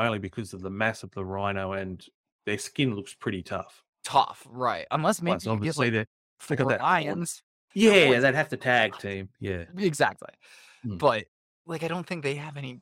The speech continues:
Speaker 2: big predators, <laughs> lions do.
Speaker 1: No.
Speaker 2: I would imagine they would have had a field day with, like, a small child. <laughs>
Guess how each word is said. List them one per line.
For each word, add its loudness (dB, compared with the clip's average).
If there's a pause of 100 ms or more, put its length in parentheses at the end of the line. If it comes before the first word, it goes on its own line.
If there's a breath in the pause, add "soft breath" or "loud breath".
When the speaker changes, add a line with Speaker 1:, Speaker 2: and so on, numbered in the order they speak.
(120)
Speaker 2:
big -10
predators, -6
<laughs> -16
lions -4
do. -8 (120)
Speaker 1:
No. -8
Speaker 2:
I 6
would 0
imagine 0 (240)
they -2
would -2
have -4
had -2
a -4
field -4
day -4 (880 soft breath)
with, -2
like, 4
a 2
small 2
child. -10
<laughs> -20